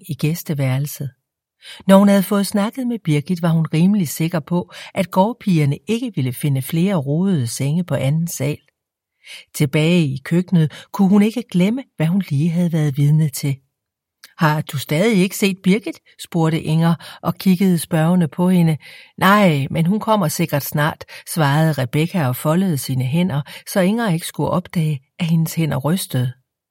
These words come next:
Synet havde brændt sig fast på hendes nethinde, og hun gøs igen.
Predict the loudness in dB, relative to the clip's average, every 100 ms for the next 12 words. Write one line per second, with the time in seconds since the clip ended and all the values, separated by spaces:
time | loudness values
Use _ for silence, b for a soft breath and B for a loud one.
0 | _ _ _ B B B -2 2 2 2
1 | 0 -2 _ _ 2 2 2 0 -2 -2
2 | -6 -4 -4 -6 -8 -4 -2 0 -2 0
3 | -2 -2 -4 -2 -2 B B -2 2 2
4 | 2 -4 -4 -10 -6 -4 -4